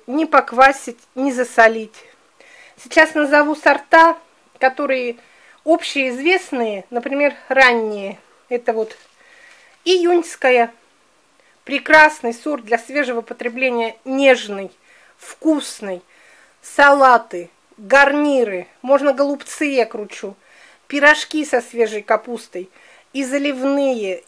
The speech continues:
и жарить на масле. Вот июньская, потом точка. Есть ещё скороспелка,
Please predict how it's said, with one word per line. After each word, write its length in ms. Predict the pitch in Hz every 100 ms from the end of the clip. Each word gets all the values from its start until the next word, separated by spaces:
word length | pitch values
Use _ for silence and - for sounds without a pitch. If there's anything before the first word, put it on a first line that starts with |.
| -
и 300 | 262 262 254
жарить 440 | 285 277 262 -
на 160 | 262 269
масле. 600 | 277 269 - 208 185 -
Вот 320 | 214 233 240 -
июньская, 680 | 254 233 233 214 - - 202
потом 340 | 202 214 220 214 _ _ _ _ _ - - _ _ _ _ _ _ -
точка. 600 | 330 320 - - 247 233 _ _ _ _ _ _ _ _ _ -
Есть 280 | 240 240
ещё 200 | 240 240
скороспелка, 1080 | 233 - 302 302 311 - 285 254 220 - 180